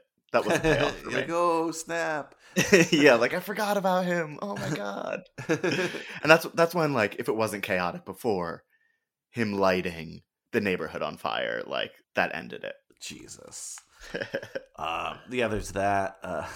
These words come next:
Speaker 2: <laughs> wait. Uh, so I'm just going down my list of moments that I was like, "I have to just mention it," right?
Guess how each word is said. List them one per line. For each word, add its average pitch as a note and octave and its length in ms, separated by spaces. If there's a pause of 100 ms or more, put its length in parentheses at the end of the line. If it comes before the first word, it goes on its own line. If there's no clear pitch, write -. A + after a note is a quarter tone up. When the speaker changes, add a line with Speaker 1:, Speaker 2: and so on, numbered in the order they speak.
(140)
Speaker 2:
<laughs> - 220
wait. G#2+ 240 (400)
Uh, C3+ 180
so D3 180
I'm D#3 80
just F3+ 140
going F3+ 180
down C3 160
my A2 120
list F#2 320
of E2+ 320
moments F2 880 (120)
that F#2 180
I E2+ 80
was E2+ 160
like, D2+ 200
"I D#2+ 60
have D#2 240
to - 160 (160)
just - 160
mention - 320
it," - 140
right? A1 240